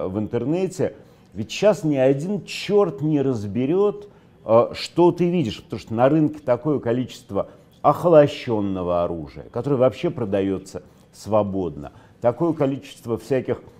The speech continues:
а, массогабаритных макетов, которые невозможно отличить, а, от, э, реальной, но которое оружием не считается. Но, а,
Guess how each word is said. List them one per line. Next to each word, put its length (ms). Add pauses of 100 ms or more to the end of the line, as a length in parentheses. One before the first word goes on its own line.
(160)
а, 100
массогабаритных 1000
макетов, 580
которые 300
невозможно 1000
отличить, 600 (460)
а, 160
от, 460
э, 300
реальной, 440
но 100
которое 340
оружием 720
не 160
считается. 840 (480)
Но, 460
а, 640